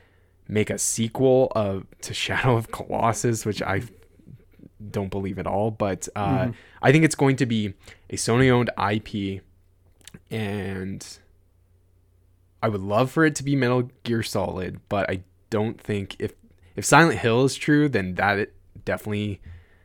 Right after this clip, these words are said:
Speaker 1: wouldn't be true, 'cause I feel like Konami couldn't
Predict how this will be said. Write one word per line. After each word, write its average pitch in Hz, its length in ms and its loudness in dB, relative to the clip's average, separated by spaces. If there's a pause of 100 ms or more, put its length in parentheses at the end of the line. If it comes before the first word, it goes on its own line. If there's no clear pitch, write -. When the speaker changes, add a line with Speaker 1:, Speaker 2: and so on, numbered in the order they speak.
(960)
Speaker 1:
wouldn't 110 440 -2
be 107 140 -4
true, 107 380 -2
'cause 101 160 -4
I 92 160 -2
feel 110 200 -6
like 85 320 -6 (100)
Konami 92 580 -6
couldn't - 600 -10